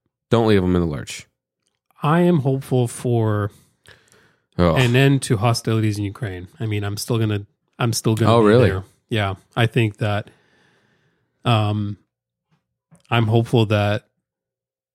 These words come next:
Speaker 1: <laughs>
Speaker 2: either militarily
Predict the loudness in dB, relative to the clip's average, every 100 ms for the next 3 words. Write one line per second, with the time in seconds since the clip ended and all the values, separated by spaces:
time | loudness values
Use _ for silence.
0 | _ _ _ _ _ _ -20 -4 -4 -2
1 | -6 -6 -16 _ _ _ _ _ -20 -20
2 | -18 -20 _ _ _ _ _ 2 4 4
3 | 4 4 2 0 2 2 4 2 0 -2
4 | -4